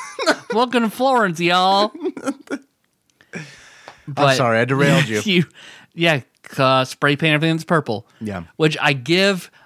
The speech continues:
Speaker 1: I have to give the game credit for what it was trying to do in this level,
Speaker 2: And
Speaker 1: because
Speaker 2: what
Speaker 1: you
Speaker 2: is
Speaker 1: have to
Speaker 2: that?
Speaker 1: be,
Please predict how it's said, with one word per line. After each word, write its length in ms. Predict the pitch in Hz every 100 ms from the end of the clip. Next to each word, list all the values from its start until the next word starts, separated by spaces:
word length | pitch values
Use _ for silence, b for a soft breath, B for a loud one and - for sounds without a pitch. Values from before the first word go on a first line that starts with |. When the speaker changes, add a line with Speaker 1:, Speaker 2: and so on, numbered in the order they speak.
| -
Speaker 1:
I 80 |
have 220 | 127 151 165
to 80 | 170
give 220 | 160 160
the 80 | 151
game 240 | 160 165
credit 380 | - 147 131 -
for 100 | 135
what 260 | 123 127
it 80 | 120
was 100 | 127
trying 380 | - 135 123 117
to 80 | 113
do 240 | 113 117
in 140 | 110 107
this 180 | 107
level, 260 | 117 110 110
Speaker 2:
And 80 | 117
Speaker 1:
because 140 | 135
Speaker 2:
what 140 | 135 143
Speaker 1:
you 60 |
Speaker 2:
is 60 | 135
Speaker 1:
have 140 | 143 -
to 80 |
Speaker 2:
that? 80 | 156
Speaker 1:
be, 240 | 147 139